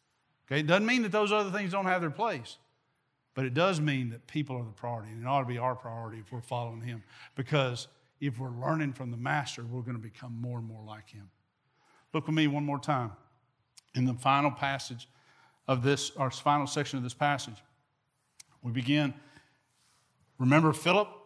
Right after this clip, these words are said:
just followed. But then, <laughs> verse forty-five, Philip found Nathanael, I love this,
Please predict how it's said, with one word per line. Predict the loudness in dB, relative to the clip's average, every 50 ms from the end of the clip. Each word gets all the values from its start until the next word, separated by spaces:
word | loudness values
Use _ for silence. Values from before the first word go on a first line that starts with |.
| -4
just | -2 -2 -2 -2 0
followed. | 4 6 6 6 6 4 2 -10 -16 -20 -20 _ _ _ _ _ _ _ _ _ _ -18 -18 -18 -18 _ _ _ _ _ _ _ _ _ _ _ -20 -20 -20 _ _ _ _ -10 0
But | 6 6 6 6 4 0 -14 -20 -20 _ _ _ -10
then, | -6 0 2 4 4 6 6 4 4 2 0 -4 -8 -14 -20 _ _
<laughs> | -10 -10 -8 -8 -10 -16 -18 _ _ _ _ _ _ _ _ _ _ -20 -20 _ _ _ _ -2
verse | 2 2 2 2 2
forty-five, | -4 -4 -2 0 0 2 4 4 6 6 6 4 2 -2 -4 0
Philip | 4 4 6 6 6 2 2 6
found | 6 8 8 8 6 6
Nathanael, | 4 2 2 4 4 6 6 6 4 4 2 0 0 -2 -6 -12 -20 _ _ _ _ _ _ _ _ _ _ _ _ _ _ _ -20 -20 _ _ _ _ _ _ _ _ -2
I | -2 0
love | 2 2 0 0 -2
this, | -6 -8 -10 -14 -16